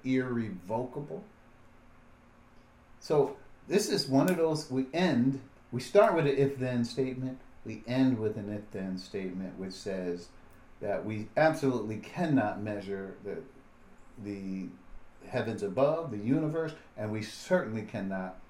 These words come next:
measure the foundations of the earth below. Uh, if, if we could, he would, he would reject Israel, but he, we can't, so he will never reject Israel because of all they have done,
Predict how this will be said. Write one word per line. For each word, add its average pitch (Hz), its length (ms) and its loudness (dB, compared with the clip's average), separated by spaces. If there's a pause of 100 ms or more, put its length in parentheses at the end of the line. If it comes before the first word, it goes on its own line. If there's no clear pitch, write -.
(540)
measure 104 480 -4
the 90 140 -8
foundations 95 880 -6
of 85 140 -12
the 90 160 -6
earth 92 180 -4 (100)
below. 104 520 -4 (440)
Uh, - 100 -12 (1120)
if, 117 260 -4
if 120 240 -4
we 135 160 4
could, 185 400 2
he 143 200 2
would, 131 360 4 (220)
he 147 100 2
would 170 280 8
reject 120 600 0
Israel, 110 420 0
but 123 160 0
he, 120 240 -2 (200)
we 123 160 -2
can't, 139 520 -2
so 120 440 0 (180)
he 143 220 0
will 135 260 4
never 135 560 4
reject 90 560 -10
Israel - 480 -10 (140)
because 95 340 -8
of 92 160 -10
all 85 320 -8
they 85 140 -10
have 78 240 -14
done, 78 320 -14